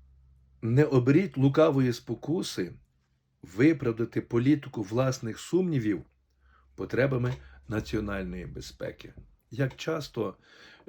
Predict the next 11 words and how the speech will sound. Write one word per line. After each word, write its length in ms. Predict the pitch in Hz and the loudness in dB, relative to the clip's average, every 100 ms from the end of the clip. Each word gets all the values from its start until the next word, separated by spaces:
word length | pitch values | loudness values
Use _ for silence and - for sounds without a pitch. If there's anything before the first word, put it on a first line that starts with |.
| - | -10
через, 520 | - 120 117 - - | -2 0 0 -4 -8
е, 240 | 110 107 98 | -6 -6 -6
с-, 260 | - - _ | -12 -16 _
страх, 600 | - - - 131 131 113 | -12 -10 -2 0 0 -4
через 300 | - 107 101 | -6 -6 -6
боязнь 640 | 98 117 127 127 110 98 85 _ _ _ | -6 -4 -2 -4 -4 -10 -12 _ _ _
діяти, 640 | - 117 160 139 - 95 - | -12 -4 -2 -2 -2 -8 -10
ми 100 | 107 | -12
кажемо: 260 | 98 117 113 | -4 -4 -2
«Та 60 | 151 | -2
ні-ні-ні, 520 | 165 151 131 95 | -2 0 0 -2